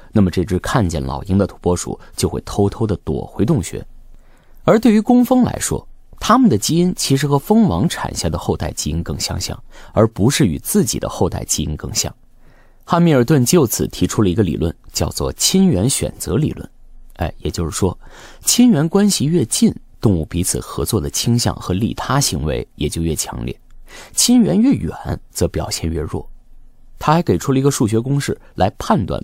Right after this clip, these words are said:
动物会不会产生利他行为。你知道，只要两个个体之间有血缘关系，那么他们一定会在某种程度上有共同的基因。比如，父母和孩子之间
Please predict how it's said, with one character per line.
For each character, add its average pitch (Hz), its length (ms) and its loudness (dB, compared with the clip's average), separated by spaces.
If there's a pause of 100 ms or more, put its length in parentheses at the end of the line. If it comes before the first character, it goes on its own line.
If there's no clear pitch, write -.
(120)
动 107 140 4
物 80 120 0
会 175 300 0
不 - 100 -12
会 78 140 -4
产 - 240 -12
生 - 180 -6
利 67 120 -6
他 85 160 -6
行 - 180 -10
为。 - 100 -12 (1080)
你 98 100 2
知 98 140 0
道， 85 180 -4 (400)
只 110 240 4
要 220 160 4
两 92 320 2
个 87 140 -2
个 - 200 4
体 - 160 -6
之 - 160 -2
间 151 140 0
有 127 100 -2
血 - 180 -2
缘 95 120 -2
关 139 220 0
系， - 200 -6 (160)
那 104 140 2
么 85 80 0
他 - 160 -6
们 92 100 0
一 69 180 -4
定 196 160 4
会 120 120 0
在 104 100 0
某 80 220 -2
种 - 160 -4
程 - 260 -10
度 98 120 0
上 76 180 -6
有 - 120 -12
共 110 220 -2
同 - 140 -8
的 92 80 0
基 113 220 0
因。 135 120 0 (520)
比 85 100 -2
如， 85 240 0 (320)
父 - 160 4
母 127 100 4
和 107 140 2
孩 85 180 -2
子 104 140 0
之 95 100 -4
间 80 140 -4